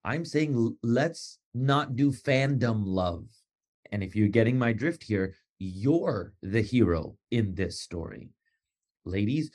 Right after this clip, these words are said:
you are carrying the, the oracle of power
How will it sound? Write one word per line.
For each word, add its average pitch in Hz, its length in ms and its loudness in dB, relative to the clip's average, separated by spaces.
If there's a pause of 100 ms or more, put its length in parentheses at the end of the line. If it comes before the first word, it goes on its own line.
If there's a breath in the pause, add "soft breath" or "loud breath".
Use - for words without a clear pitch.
(120)
you 147 640 4
are 101 580 -2 (160)
carrying 110 680 0
the, 92 560 -4 (360)
the 92 340 -8
oracle 117 680 2
of 95 280 -4
power 113 640 0